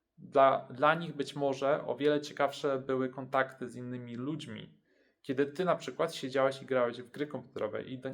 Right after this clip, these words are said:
do nikogo się nie odzywałeś. Więc jeżeli chcesz ćwiczyć sieć neuronową, którą jest twój mózg, to po prostu musisz jej wtłoczyć dużo danych wejściowych, żeby ona działała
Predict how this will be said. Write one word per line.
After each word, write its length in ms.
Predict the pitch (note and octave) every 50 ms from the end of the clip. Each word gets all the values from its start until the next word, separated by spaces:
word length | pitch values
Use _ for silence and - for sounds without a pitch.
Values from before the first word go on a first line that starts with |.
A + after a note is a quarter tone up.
| C3
do 160 | B2+ - - C#3
nikogo 440 | C#3 C3+ C3+ C#3 B2 A#2+ B2+ B2+
się 180 | B2+ - - B2
nie 180 | A#2+ B2 B2 B2
odzywałeś. 580 | B2 B2 C#3+ D3 D#3+ C3+ A2 G#2 - - A#2+
Więc 260 | B2+ B2+ B2+ B2 - - _ _ _ _ _ _ _ _ _ _ _ _ -
jeżeli 240 | - C3 C#3+ E3 E3+
chcesz 500 | E3 E3+ - E3+ D3 - - - - -
ćwiczyć 540 | - - - - F3 E3+ - C3+ A2+ - -
sieć 540 | - - - - - - D#3+ D3+ D3+ D3+ -
neuronową, 720 | C3+ B2 A#2+ A#2+ A#2 A#2 A#2 A2 G#2+ - A2 A2 A2+ - - _
którą 360 | - - - C3+ C3+ C3+ B2+
jest 260 | B2 B2 B2 - - -
twój 200 | - D3+ D3 C3+
mózg, 440 | B2+ A#2 A#2 D3 D#3 - - - _ _ _ _ _ _ -
to 100 | - F#3
po 100 | G3 F#3+
prostu 400 | G3 - E3 C#3 C3 - - D#3
musisz 440 | D3+ D3 D3 - E3 D#3 - - -
jej 420 | C#3+ C#3 C#3 C#3 C#3+ C#3 - - - _
wtłoczyć 580 | _ - - - C#3+ C#3 C#3 C#3 - D3+ C3+ C3
dużo 560 | C3 B2+ C#3 C3+ B2 C#3 C3+ C3 C3 C3 - - - -
danych 380 | C#3 C3 C3 C3 C3 B2+ B2
wejściowych, 600 | A#2+ C3 B2 - - - B2+ A2 G#2 A2+ D3 D3 C#3+
żeby 280 | C3+ D3+ D3+ D#3 C#3
ona 220 | C3+ C#3 D3 D3 C#3+
działała 440 | C#3 C#3+ C3+ C3+ C3+ C3+ C#3 C#3